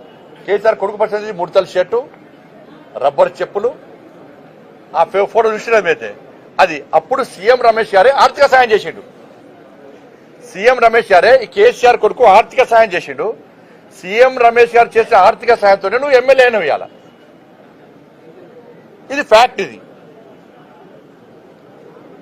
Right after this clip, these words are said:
బీఆర్ఎస్ ను నడుపుకోలేని స్థితిలో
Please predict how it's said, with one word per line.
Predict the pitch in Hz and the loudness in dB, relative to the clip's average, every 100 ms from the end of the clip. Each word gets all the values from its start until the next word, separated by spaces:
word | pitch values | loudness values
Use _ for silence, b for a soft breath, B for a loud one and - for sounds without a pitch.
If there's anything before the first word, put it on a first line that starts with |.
| - - _ - - - - - _ _ - _ - - - - _ - _ _ 233 147 | -20 -20 _ -20 -20 -20 -20 -20 _ _ -20 _ -20 -20 -20 -20 _ -20 _ _ -20 -16
బీఆర్ఎస్ | 160 220 247 233 | -2 2 4 2
ను | 240 | 0
నడుపుకోలేని | 196 175 208 226 214 | -4 -4 -4 -4 -6
స్థితిలో | 190 - 131 151 233 | -12 -10 -6 -4 -6